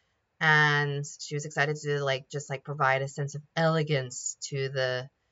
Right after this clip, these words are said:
to the runway. Um, and she, her way of saying thank you to the Harris tweeters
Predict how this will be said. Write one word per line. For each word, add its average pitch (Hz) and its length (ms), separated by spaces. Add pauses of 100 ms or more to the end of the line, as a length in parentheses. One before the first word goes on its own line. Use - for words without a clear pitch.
(720)
to 160 100
the 151 120
runway. 147 600
Um, 151 500 (160)
and 185 240
she, 208 520 (520)
her 220 160
way 214 140
of 202 100
saying 196 340
thank 254 260
you 233 200
to - 80
the 180 80
Harris 180 340
tweeters 165 340